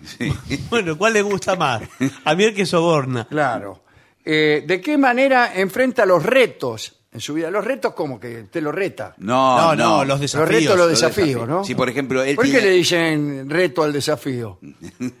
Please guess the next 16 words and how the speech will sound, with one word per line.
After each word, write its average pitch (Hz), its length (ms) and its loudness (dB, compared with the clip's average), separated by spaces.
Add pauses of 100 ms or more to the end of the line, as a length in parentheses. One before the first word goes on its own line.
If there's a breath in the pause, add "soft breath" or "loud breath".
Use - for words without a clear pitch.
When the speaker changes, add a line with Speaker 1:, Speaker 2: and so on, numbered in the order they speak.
(140)
Speaker 2:
Es 254 160 0
lindo 170 320 -2
reto, 139 380 -4
me 151 100 -6
gusta. 107 380 -8
Speaker 3:
Sí, 139 160 -2
a 120 60 -2
mí 127 100 -4
también. 104 340 -12 (880 soft breath)
Speaker 2:
Reto 208 280 -2
y 151 240 -2
Speaker 3:
¿Es - 120 2
Speaker 2:
reta. 190 140 2
Speaker 3:
reto 262 440 6
o 175 60 6
recto? 143 580 -4